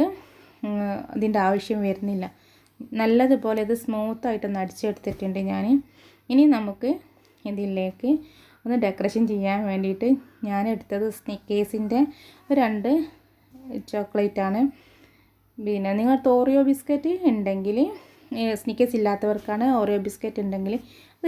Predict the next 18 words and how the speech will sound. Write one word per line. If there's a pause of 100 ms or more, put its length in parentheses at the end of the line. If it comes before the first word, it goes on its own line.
രണ്ടെണ്ണം
ഒന്ന്
ക്രഷ്
ചെയ്തിട്ട്, (760)
പിന്നെ (680)
ക്രഷ്
ചെയ്ത് (120)
മാറ്റി
വെച്ചാൽ
മതി. (1000)
ഞാൻ
നല്ലതുപോലെ (140)
ഒന്ന് (600)
അടിച്ചെടുത്തിട്ടുണ്ട്. (380)
ഇനി (100)
നമുക്ക് (100)
ഇത് (580)
ഒന്ന്